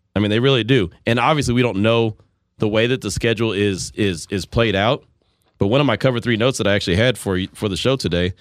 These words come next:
that I never got to, God, <laughs> there's a lot of those notes. The Raiders have, are tied for seventh as far as strength of schedule in twenty twenty-two. And of course, we don't know the order yet, but the opposing, the opposing teams' records are a hundred fifty-two, hundred thirty-six, and one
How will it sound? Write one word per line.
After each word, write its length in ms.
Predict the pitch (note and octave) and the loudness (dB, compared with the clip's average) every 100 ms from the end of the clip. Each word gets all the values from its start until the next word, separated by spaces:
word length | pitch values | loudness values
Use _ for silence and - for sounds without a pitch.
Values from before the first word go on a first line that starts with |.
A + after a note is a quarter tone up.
| _ - | _ -2
that 100 | G2 | 0
I 20 | |
never 180 | A2 F#2 | 0 0
got 220 | G2+ A#2+ | 0 0
to, 220 | F2+ E2+ F#2+ _ _ _ _ _ _ _ _ _ _ - | -2 -4 -4 _ _ _ _ _ _ _ _ _ _ -6
God, 260 | E2+ C#2 | -4 -4
<laughs> 0 | |
there's 180 | E2+ D#2 | -6 -6
a 60 | D2 | -4
lot 160 | F#2 | -2
of 80 | F#2 | -2
those 160 | D2 D2 | -4 -6
notes. 360 | D2+ E2 - - _ _ _ _ _ _ _ _ _ _ _ - | -6 -6 -8 -16 _ _ _ _ _ _ _ _ _ _ _ -2
The 100 | F#2+ | 0
Raiders 380 | A#2 D#3 D#3 | 2 2 2
have, 640 | C#3 A2+ G#2 G2+ G2+ - - _ _ _ _ _ _ _ _ _ _ _ _ - | 2 2 4 2 0 -4 -18 _ _ _ _ _ _ _ _ _ _ _ _ -4
are 120 | F#2 | -2
tied 340 | - B2+ C#3+ | 0 2 0
for 120 | C3+ | -2
seventh 600 | G#2 - C3+ A#2 E2 C#2+ - _ - | -6 -2 0 0 -4 -8 -16 _ -8
as 80 | E2+ | -2
far 180 | A2 | 0
as 80 | G2+ | 0
strength 260 | - A#2+ G2 | 0 -4 -4
of 60 | G2 | -2
schedule 300 | A2+ F#2 E2 | -2 -2 -4
in 60 | |
twenty 200 | - F#2+ | -4 -4
twenty-two. 360 | F#2 F2 - F2+ | -4 -4 -4 -4
And 100 | G2 | -4
of 100 | - | -2
course, 200 | C#3 A2 | -2 0
we 80 | B2 | -2
don't 120 | B2 | 0
know 120 | A2+ | -2
the 80 | F#2 | -2
order 280 | F2 B2 C3 | 0 0 2
yet, 300 | B2+ D3+ - _ _ _ _ | 2 2 0 _ _ _ _
but 120 | A2 | 0
the 100 | G#2 | 0
opposing, 500 | F#2 C3+ C3+ C3 C3 - | 0 2 2 0 -2 -2
the 300 | F#2+ G#2+ G#2+ | 0 2 2
opposing 380 | F#2+ C#3 C#3 C#3 | 2 2 2 0
teams' 300 | C#3+ C3+ G#2 | 0 0 2
records 340 | A2+ G#2 F#2+ | 0 0 -2
are 100 | G2+ | -2
a 40 | F#2+ | 0
hundred 260 | B2 C#3 | 0 0
fifty-two, 460 | B2 C#3+ C3 C#3 B2+ | -2 -4 -2 0 0
hundred 240 | B2+ B2+ | 0 0
thirty-six, 400 | B2 A#2+ - A2+ | 0 0 -2 -2
and 160 | F#2+ F#2 | -4 -2
one 340 | G#2+ G2 E2 | 0 0 -2